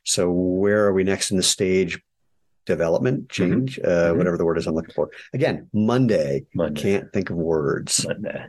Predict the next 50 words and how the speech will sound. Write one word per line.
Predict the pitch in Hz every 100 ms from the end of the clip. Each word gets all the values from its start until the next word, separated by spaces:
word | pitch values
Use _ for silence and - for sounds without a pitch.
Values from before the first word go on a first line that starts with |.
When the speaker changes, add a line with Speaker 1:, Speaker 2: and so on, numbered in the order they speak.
| -
Speaker 1:
Yeah. | - - - - _
Speaker 2:
So | - - 53 - - -
your | 120 117
excuse | 120 - 120 107
is | 101
Monday. | 95 95 92
My | 90 87
excuse | 90 - 135 90
Speaker 1:
Oh. | 104
Speaker 2:
is | -
two | 92
kids. | 90 85 - -
Speaker 1:
Oh, | 143
yeah. | 135 101
And | 113
I, | 131 147 127
I |
Speaker 2:
<laughs> |
Speaker 1:
will, | 143 143
and | 123 131
I | 143
will | 131
say | 139
that | 117
it's | 101 -
Monday | 110 104 95
on | 90 95
any | 101 101
day | 92 87
of | 82
the |
week | 80 82
if | -
I | 80
have | 90 78
to. | - -
Speaker 2:
Yeah. | - -
Speaker 1:
So. | - 82 - - _ _ _ _ _ _ _
Speaker 2:
T-, | - -
having | - 123 131 135
two | 131 143
kids | 131 123
and | 110 98
being | 104 95
home | 101 101
with | 107
them | 113
all | 107 104
the |
time, | 107 113 104 107